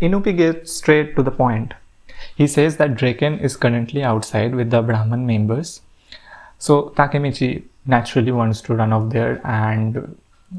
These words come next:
talk with them, talk about why Draken has joined the Brahman gang. But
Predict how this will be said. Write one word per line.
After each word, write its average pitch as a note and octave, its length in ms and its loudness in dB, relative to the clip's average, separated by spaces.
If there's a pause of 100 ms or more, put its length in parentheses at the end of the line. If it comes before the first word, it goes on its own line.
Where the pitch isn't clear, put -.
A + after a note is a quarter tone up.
(260)
talk F3 220 4
with B2 140 2
them, A#2 220 -4
talk A#2+ 260 2
about A#2+ 260 0
why B2 300 2 (100)
Draken A#2+ 580 -2 (360)
has A#2 180 4
joined B2 240 2
the A#2+ 60 2
Brahman C#3+ 380 0
gang. A#2 380 -4 (420)
But C#3 360 2